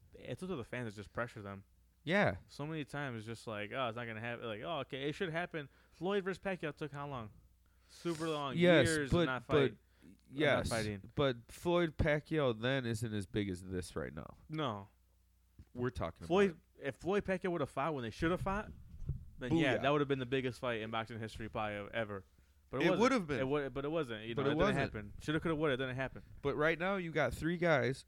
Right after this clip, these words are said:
Speaker 2: that have barely any losses, that have lots of victories, knockouts all over the place, beating.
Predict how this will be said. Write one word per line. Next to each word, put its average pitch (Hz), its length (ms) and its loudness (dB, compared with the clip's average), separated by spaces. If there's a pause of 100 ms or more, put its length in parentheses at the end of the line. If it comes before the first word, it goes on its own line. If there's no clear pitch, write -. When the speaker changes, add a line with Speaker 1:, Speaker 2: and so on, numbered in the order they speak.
(140)
Speaker 2:
that 117 120 2
have 117 320 -2
barely 165 360 2
any 147 140 -2
losses, 104 600 -8
that 120 120 -4
have 113 200 0
lots 120 300 2
of 156 120 0
victories, 104 580 -2 (340)
knockouts 131 640 0
all 139 300 4
over 110 180 0
the 101 120 -6
place, 98 540 -4 (1400)
beating. 143 600 -4